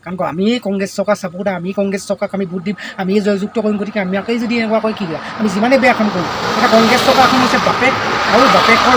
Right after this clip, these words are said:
পুতেক হৈছে সেই মিয়া ল'ৰা ছোৱালীবিলাকৰ, মানে বে-, বে-, ল'ৰা বে-, যি-, যিমানেই মানে পুতেক সিহঁতে বেয়া কাম নকৰক, মানে, মানে সেই মিয়াবোৰ হৈছে মানে কংগ্ৰেছ চৰকাৰ পুতেক। গতিকে ল'ৰা ছোৱালীয়ে বে-, বে-, যিমানেই বেয়া কাম নকৰক লাগিলে,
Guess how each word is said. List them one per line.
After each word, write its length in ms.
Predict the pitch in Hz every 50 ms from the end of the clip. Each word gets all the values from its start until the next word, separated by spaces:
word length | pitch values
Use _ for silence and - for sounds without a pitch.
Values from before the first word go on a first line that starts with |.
| -
পুতেক 220 | - - - 233 226 196
হৈছে 200 | 226 208 233 220
সেই 160 | 180 214 214
মিয়া 300 | 208 196 190 190 190 190 202 196
ল'ৰা 120 | 185 185 175
ছোৱালীবিলাকৰ, 420 | - 170 165 160 165 156 - 165
মানে 160 | 170 190 214 226 220 - - - - -
বে-, 140 | 180 185 175
বে-, 100 | 185 180 185
ল'ৰা 120 | 180 180
বে-, 140 | 175 180 170 156
যি-, 100 | 170 - - - - -
যিমানেই 340 | 185 185 202 220 240 254 247
মানে 140 | 254 233 233
পুতেক 240 | 220 - 180 208 190
সিহঁতে 140 | 208 196 185
বেয়া 120 | 202 196 185
কাম 120 | 196 208 208
নকৰক, 200 | 202 - 202 190
মানে, 140 | 196 190 - - - - - - - - - - -
মানে 200 | 208 220 247 262 285 294 - - - - - - - - - -
সেই 180 | - 208 262 285
মিয়াবোৰ 420 | 247 226 226 240 247 247 233 269 269
হৈছে 220 | 262 - 269 277 302 311 - - - - - 170 165 202 208 208
মানে 180 | 214 220 233 247 262 285 277 -
কংগ্ৰেছ 340 | 185 190 208 208 226 233 - -
চৰকাৰ 220 | 240 226 208 233
পুতেক। 280 | - - 196 - 202 185 - - 170 165
গতিকে 220 | 196 202 226 233 226 214 196 185
ল'ৰা 140 | 190 196 202
ছোৱালীয়ে 280 | 196 - 220 226 240 208
বে-, 240 | 190 175 185 185 180
বে-, 180 | 156 180 185 180
যিমানেই 320 | 160 175 185 202 220 247 240 196
বেয়া 160 | 220 214 208
কাম 140 | 220 220 226
নকৰক 260 | 214 202 - 208 202 -
লাগিলে, 260 | 202 185 180 190 220